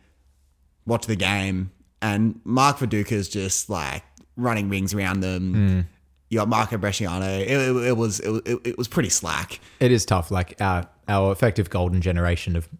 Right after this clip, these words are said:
Speaker 2: of players, right? Like, in that sort of era.
Speaker 1: Yeah, yeah, exactly.
Speaker 2: It's
Speaker 1: So t-, it was w-, qualification for the oh six World Cup. To
Speaker 2: Yeah.
Speaker 1: ma-, I remember also, I believe it was Tahiti who shocked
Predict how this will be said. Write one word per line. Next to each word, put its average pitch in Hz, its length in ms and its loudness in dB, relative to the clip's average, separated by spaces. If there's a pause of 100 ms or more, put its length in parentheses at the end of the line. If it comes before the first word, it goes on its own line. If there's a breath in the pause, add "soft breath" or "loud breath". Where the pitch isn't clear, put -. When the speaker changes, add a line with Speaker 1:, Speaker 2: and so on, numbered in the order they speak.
(100)
Speaker 2:
of 98 160 -4
players, 85 380 0
right? 82 220 -2 (260)
Like, 85 380 -6
in 92 120 -2
that 82 180 -2
sort 82 160 -4
of 80 80 -4
era. 92 320 -2
Speaker 1:
Yeah, 120 340 4
yeah, 117 180 4
exactly. 101 460 0
Speaker 2:
It's 90 160 -4
Speaker 1:
So - 220 -4
t-, 147 160 2
it 139 80 6
was 127 180 2 (340)
w-, 151 120 0
qualification 123 580 2
for 98 60 -4
the 104 140 0
oh 95 40 0
six - 260 -4
World 87 180 -4
Cup. 92 380 -4 (680 soft breath)
To 156 80 2
Speaker 2:
Yeah. - 60 2
Speaker 1:
ma-, 170 140 4
I 147 80 4
remember 185 260 4
also, 147 480 2
I 120 40 -2 (180)
believe 135 300 4
it - 0 -
was 226 140 0
Tahiti 123 880 0
who 113 420 0
shocked - 600 -2